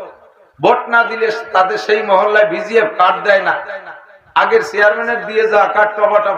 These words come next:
কাটিয়ে সাফ করে ফেলায়? আমি চেয়ারম্যান মারা গেলে কি আমার উম্মতের বিজিএফ কার্ড বন্ধ হয়ে যাবে না, রানিং থাকবে? এরা খাবে কি? ঘর নাই, বাড়ি নাই, ইন্ডাস্ট্রি নাই, চাকরি নাই, বৈষম্যতায় ভুগতেছে,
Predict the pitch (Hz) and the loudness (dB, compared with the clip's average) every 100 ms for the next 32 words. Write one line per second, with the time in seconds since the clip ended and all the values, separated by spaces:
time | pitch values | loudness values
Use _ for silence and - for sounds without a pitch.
0 | - - 190 170 151 - 226 226 180 175 | -2 -2 -4 -2 -2 0 0 2 2 2
1 | 156 - - - - - - _ _ _ | -2 -4 -10 -14 -18 -20 -20 _ _ _
2 | _ _ _ _ - 202 247 240 254 240 | _ _ _ _ 0 0 0 -6 2 2
3 | 240 247 226 220 214 - 196 190 233 202 | 2 -2 0 2 2 0 -4 -2 0 2
4 | 220 214 214 208 - 214 160 170 220 220 | 2 0 -2 -4 -2 -2 -2 -4 0 -2
5 | - 214 208 196 196 190 190 208 196 196 | 0 -2 -2 -6 -6 0 0 0 0 0
6 | 214 214 175 175 208 - - - 117 113 | 0 0 0 -2 -6 -8 -8 -8 -12 -14
7 | - - - - _ _ _ _ - 196 | -16 -20 -20 -20 _ _ _ _ -4 0
8 | 214 - 190 240 226 151 117 - - - | 0 -2 -2 -2 -4 -8 -12 -16 -20 -20
9 | - _ 175 202 208 202 202 196 202 208 | -20 _ 2 2 2 0 2 0 0 0
10 | 196 185 180 202 - 196 196 190 196 185 | 0 0 -2 -2 -4 -2 0 0 0 -2
11 | 190 196 202 190 190 175 202 190 190 196 | -4 0 0 0 -4 -4 -4 -4 -2 0
12 | 160 190 - 202 202 190 - | 0 -4 -6 -4 0 -2 -2